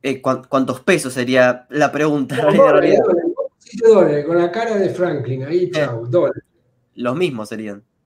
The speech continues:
Speaker 1: si está en la
Speaker 2: No
Speaker 1: caja fuerte.
Speaker 2: encontraste lo mismo. Encontraste diez mil sobre cero coma noventa y dos.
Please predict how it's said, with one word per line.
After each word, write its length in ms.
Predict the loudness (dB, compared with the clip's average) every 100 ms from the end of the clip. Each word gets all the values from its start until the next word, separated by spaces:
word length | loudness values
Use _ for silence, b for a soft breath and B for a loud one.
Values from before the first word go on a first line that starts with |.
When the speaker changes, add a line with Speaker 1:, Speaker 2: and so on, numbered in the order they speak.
| _
Speaker 1:
si 420 | _ -20 -20 -12
está 140 | -4 -2
en 40 |
la 60 | 0
Speaker 2:
No 60 |
Speaker 1:
caja 160 | 0 0
fuerte. 240 | 0 -2
Speaker 2:
encontraste 100 | -6 -12
lo 40 | -12
mismo. 200 | -12 -16 _ _ _ _ _ _ _ _ _ _
Encontraste 1000 | -10 -2 0 2 2 0 -2 -6 -6 -12 _ _ _ _ _ _ _ _ _ _
diez 400 | -14 -8 -4 -2
mil 600 | 0 2 2 0 -2 -14 _
sobre 960 | -20 -10 0 4 4 2 -2 -2 -6 -12
cero 640 | -4 4 6 6 0 -2
coma 320 | 0 0 0 -2
noventa 500 | -4 -4 -6 -6 -8
y 120 | -6
dos. 240 | -6 -8